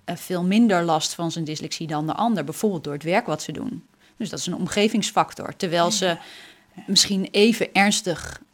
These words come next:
Speaker 1: ernstige vorm van dyslexie hebben.
Speaker 2: Ja, ja.
Speaker 1: Dus de mate waarin het zich uit is afhankelijk van de omgeving ook. En, eh, dus dat is interessant, van dus, hè, je hebt meer dat sociale perspectief, maar je hebt ook,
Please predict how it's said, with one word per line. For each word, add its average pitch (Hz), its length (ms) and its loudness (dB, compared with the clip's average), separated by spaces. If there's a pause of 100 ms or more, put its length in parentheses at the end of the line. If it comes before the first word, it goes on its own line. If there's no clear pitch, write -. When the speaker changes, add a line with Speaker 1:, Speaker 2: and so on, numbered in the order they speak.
Speaker 1:
ernstige - 440 -2
vorm 151 260 -6
van 170 100 -6
dyslexie 165 480 -4
hebben. 160 360 -6 (200)
Speaker 2:
Ja, 214 200 -6 (320)
ja. 196 100 -12
Speaker 1:
Dus 190 180 -2
de 208 80 0
mate 220 380 6
waarin 190 240 2
het 175 120 -4
zich - 240 -6
uit 208 300 4
is - 160 -4
afhankelijk 185 540 -2
van 165 280 -4
de 165 340 -4 (340)
omgeving 196 720 0
ook. - 340 -10 (580)
En, 196 400 0
eh, 180 300 -2
dus 180 160 -4
dat 190 180 2
is 220 100 -2
interessant, 196 600 0
van 180 160 -6
dus, 160 140 -6
hè, 170 80 -4
je 202 120 -2
hebt 165 140 -4
meer 165 160 -4
dat 156 160 -8
sociale 202 440 -2
perspectief, 214 640 -6
maar 208 100 2
je 196 60 0
hebt 202 180 -2
ook, 233 400 2